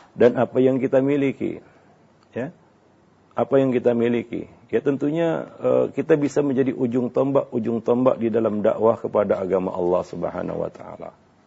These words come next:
Ya, mengajak manusia, ya, kepada ilmu yang benar, ya. Walaupun bukan kita yang menjelaskannya, yang berbicara panjang lebar, ya, peran kita,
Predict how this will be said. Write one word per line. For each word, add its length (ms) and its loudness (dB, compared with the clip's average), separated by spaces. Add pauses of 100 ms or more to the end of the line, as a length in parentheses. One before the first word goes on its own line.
(100)
Ya, 160 2
mengajak 560 0
manusia, 640 0 (460)
ya, 180 0
kepada 560 2
ilmu 400 -2
yang 160 -4
benar, 400 -2 (640)
ya. 240 -10 (160)
Walaupun 400 4
bukan 320 4
kita 240 -2
yang 240 2
menjelaskannya, 800 -2
yang 80 -4
berbicara 480 -2
panjang 400 -4
lebar, 400 -2 (400)
ya, 320 -8
peran 400 4
kita, 480 0